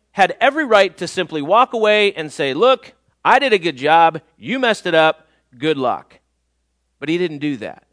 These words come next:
Because one of the moral attributes of God is that he is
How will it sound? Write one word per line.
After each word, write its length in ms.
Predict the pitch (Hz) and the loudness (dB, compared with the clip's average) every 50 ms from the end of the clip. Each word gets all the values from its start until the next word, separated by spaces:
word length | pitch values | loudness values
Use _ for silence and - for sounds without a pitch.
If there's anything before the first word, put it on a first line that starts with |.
| _ _ _ _ _ _ _ _ _ _ _ _ _ _ _ _ _ _ _ _ _ - | _ _ _ _ _ _ _ _ _ _ _ _ _ _ _ _ _ _ _ _ _ -14
Because 280 | 143 - - 147 113 | -10 -6 -6 -6 -4
one 160 | 135 165 202 | -4 -6 -4
of 80 | 208 165 | -4 -4
the 60 | 156 | -4
moral 280 | 139 139 165 170 170 165 | -4 -2 -2 -2 0 0
attributes 480 | 160 156 143 - 143 135 139 131 - | -2 -2 -4 -6 -12 -12 -12 -12 -12
of 80 | 127 113 | -14 -10
God 520 | 101 135 139 135 131 120 113 113 113 117 - - _ _ _ _ _ - | -6 -4 -2 -2 0 -2 -2 -4 -6 -10 -14 -20 _ _ _ _ _ -14
is 220 | 143 131 117 110 | -14 -14 -12 -8
that 280 | 110 127 123 123 123 - | -6 -4 -2 -2 -4 -6
he 300 | - - 135 135 131 - | -12 -14 -12 -12 -12 -10
is 520 | - 120 117 117 117 113 110 104 - - | -8 -8 -6 -6 -8 -8 -10 -14 -16 -20